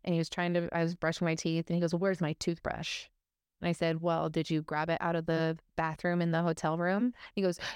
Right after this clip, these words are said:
"You were the one packing. You should have." And he was getting really aggressive about it 'cause he got to that point where he didn't care anymore if it was overt or not. And it was just yelling at me for everything. And I finally decided I was gonna stand up to him. And I was,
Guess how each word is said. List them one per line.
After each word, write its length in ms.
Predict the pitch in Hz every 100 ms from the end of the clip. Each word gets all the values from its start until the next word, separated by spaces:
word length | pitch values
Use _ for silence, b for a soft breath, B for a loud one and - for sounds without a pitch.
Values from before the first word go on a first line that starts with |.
| -
"You 240 | 160 240
were 80 | 285
the 80 | 226
one 140 | 180
packing. 400 | - 202 180 165
You 220 | 156 190
should 200 | 214 196
have." 140 | 180 165
And 80 | 170
he 100 | 196
was 140 | 180
getting 300 | 180 165 156
really 260 | 170 226 170
aggressive 600 | 165 160 160 170 165 156
about 320 | 160 160 160
it 260 | 156 151 -
'cause 200 | 190 -
he 120 | 202
got 260 | 175 175 -
to 60 |
that 120 | 170
point 240 | - 175 170
where 100 | 160
he 140 | 240
didn't 240 | 277 185 -
care 240 | 156 165
anymore 480 | 175 190 190 190 190 B B
if 160 | 180 175
it 80 | 180
was 180 | 165 160
overt 440 | - 160 156 156 -
or 80 | 175
not. 360 | 180 185 190 B B B
And 120 | 180
it 40 | 175
was 160 | 175
just 160 | 175 175
yelling 360 | 165 165 165
at 60 | 165
me 140 | 160
for 180 | 160 147
everything. 640 | 139 165 165 - 147 160 - B B
And 100 | 170
I 80 | 160
finally 420 | - 180 196 220
decided 400 | 196 175 165 165
I 40 | 160
was 100 | 170
gonna 140 | 160
stand 340 | 160 - 165 160
up 80 | -
to 100 | 170
him. 80 | 165
And 180 | 160 -
I 60 |
was, 140 | 165